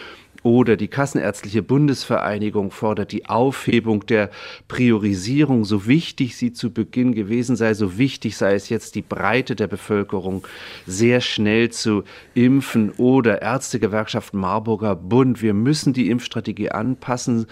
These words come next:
sonst können wir, sobald es, sagen wir, Ende Mai, Anfang Juni große Impfstoffmengen gibt, diese womöglich nicht effizient verimpfen.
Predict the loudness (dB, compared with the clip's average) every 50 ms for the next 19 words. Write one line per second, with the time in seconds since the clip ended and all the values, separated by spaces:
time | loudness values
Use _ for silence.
0 | -12 -20 _ _ _ _ -6 -2 0 0 0 0 -2 -8 -12 -10 -2 2 4 4
1 | 6 6 4 4 2 2 4 4 4 2 0 -2 -4 -2 0 0 2 0 0 -2
2 | -4 -2 -2 -2 0 0 -2 -2 -2 -2 0 0 0 0 -2 -2 0 0 0 0
3 | 0 -2 -4 -4 -4 -4 -4 -2 0 0 2 2 2 0 0 -2 0 2 4 4
4 | 4 4 2 0 0 0 -2 -4 -4 -6 -6 -4 -2 -4 -4 -2 -4 -4 -6 -6
5 | -4 -4 -2 -2 -2 -2 0 0 0 0 -2 -4 -6 -4 -2 0 2 2 2 0
6 | -2 -6 -6 -6 -6 -8 -10 -6 -4 -4 -4 -4 -4 -4 -4 -4 -4 -4 -6 -6
7 | -8 -10 -10